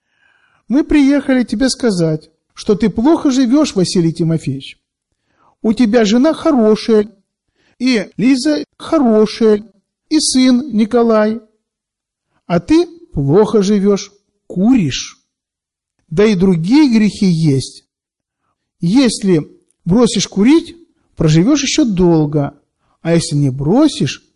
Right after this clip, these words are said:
то скоро умрёшь». Этим бес правду сказал, обличил. Помним из случая, когда бесноватая шла за апостолами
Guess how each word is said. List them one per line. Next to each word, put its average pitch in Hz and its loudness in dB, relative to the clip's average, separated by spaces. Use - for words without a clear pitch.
то 143 -8
скоро 254 -2
умрёшь». 165 -2
Этим 240 0
бес 160 -2
правду 311 0
сказал, 320 -8
обличил. 190 -2
Помним 151 -2
из 190 -6
случая, 160 -4
когда 170 -4
бесноватая 180 0
шла 165 -4
за 160 -4
апостолами 143 -4